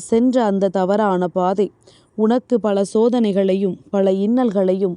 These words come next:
இந்த வாழ்க்கையில் கொடுத்திருந்தது என்பதுதான் உண்மை. அதாவது, எல்லோருக்கும்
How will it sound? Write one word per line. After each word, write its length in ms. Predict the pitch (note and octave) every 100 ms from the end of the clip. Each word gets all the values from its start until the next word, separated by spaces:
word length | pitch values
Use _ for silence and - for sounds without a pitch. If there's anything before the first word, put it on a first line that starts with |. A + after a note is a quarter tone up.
| -
இந்த 240 | F#3 F3+ F3
வாழ்க்கையில் 640 | F3+ G#3+ - G#3 F3+ E3+
கொடுத்திருந்தது 760 | F#3+ A3 - A3+ F#3 F3+ F3 F3
என்பதுதான் 600 | F3 F3+ F3 F3 F#3 E3+
உண்மை. 300 | E3+ F#3+ G3 _ _ - _ -
அதாவது, 500 | F#3+ G3 F#3 F#3+ F#3+ F3 _ _ -
எல்லோருக்கும் 840 | G3 G#3+ B3 A#3 G3 G3 - G3+